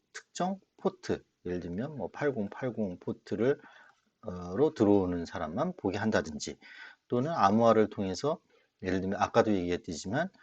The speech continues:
어, 공개 키 방식으로 암호화를 시킨다든지, 개인 키 방식으로, 아, 대칭 키 방식으로, 어, 암호화를 시킨다든지, 이런 것들이 바로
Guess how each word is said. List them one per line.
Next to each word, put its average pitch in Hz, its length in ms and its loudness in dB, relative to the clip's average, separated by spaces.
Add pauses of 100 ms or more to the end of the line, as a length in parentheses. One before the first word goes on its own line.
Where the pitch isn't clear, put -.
(220)
어, 80 180 -8
공개 101 360 0
키 104 240 -2
방식으로 85 580 -4
암호화를 82 540 -2
시킨다든지, 80 800 -10
개인 101 260 0
키 101 140 -4
방식으로, 98 640 -4 (240)
아, 85 180 -8 (160)
대칭 104 280 0
키 110 120 -4
방식으로, 98 580 -2 (260)
어, 80 180 -10
암호화를 95 420 2
시킨다든지, 82 680 -4
이런 196 340 8
것들이 123 460 2
바로 87 540 -2